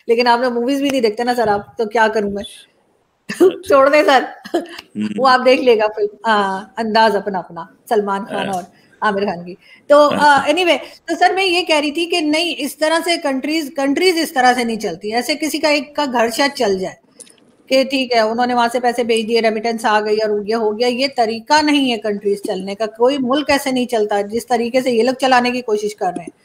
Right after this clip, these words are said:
Speaker 1: मतलब ऐसे ऐसे ideas लेकर आते हैं, ऐसे इमरान खान फिर जिस तरह के idea लाते हैं कि जी बाहर लोगों को भेज देंगे और वो यहाँ, आपको याद है मुराद सईद ने कहा था कि जी, अ, दो सौ, अ, अरब dollar लेकर आएंगे और आईएमएफ़ के मुंह पे मारेंगे और फिर बाकी जो <laughs> इधर लोगों को देंगे।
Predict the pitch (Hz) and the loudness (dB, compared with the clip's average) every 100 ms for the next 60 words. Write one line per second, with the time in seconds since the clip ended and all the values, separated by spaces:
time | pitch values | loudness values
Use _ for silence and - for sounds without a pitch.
0 | _ _ _ 240 269 - 269 269 269 370 | _ _ _ 0 2 2 2 0 4 4
1 | 381 349 294 285 302 277 262 285 262 254 | 6 4 4 4 4 2 4 4 4 4
2 | 302 302 311 269 247 247 269 269 277 - | 0 0 0 2 4 2 0 -2 -2 -10
3 | _ - 254 220 - 220 247 254 269 262 | _ -6 -6 -8 -12 -4 -4 0 0 2
4 | 254 233 247 247 233 240 247 254 220 220 | 2 2 2 2 0 -2 -4 -2 2 4
5 | 254 247 247 254 233 226 240 240 240 226 | 4 4 2 0 -2 -2 -2 0 2 2
6 | 240 262 247 - - _ 226 233 285 269 | 2 2 -2 -6 -20 _ -4 -2 2 4
7 | 294 311 277 247 254 254 247 247 226 220 | 2 2 2 2 2 -4 -2 0 0 -2
8 | 233 - _ _ - 233 226 254 247 233 | -8 -12 _ _ 0 0 2 0 2 4
9 | 226 214 233 240 247 262 247 233 247 240 | 2 0 0 2 2 2 0 2 4 6
10 | 233 233 233 226 233 233 233 226 214 220 | 4 2 2 2 2 -2 0 0 0 -2
11 | 220 220 214 220 220 214 220 220 226 214 | -2 -2 0 0 0 0 -4 -4 -4 -4
12 | 226 226 208 214 214 214 214 208 220 208 | -4 0 0 0 0 0 0 -2 -2 -2
13 | 196 233 220 226 233 254 240 240 220 220 | -2 -4 0 0 4 6 6 4 2 0
14 | 220 214 208 220 | -2 -4 -4 -4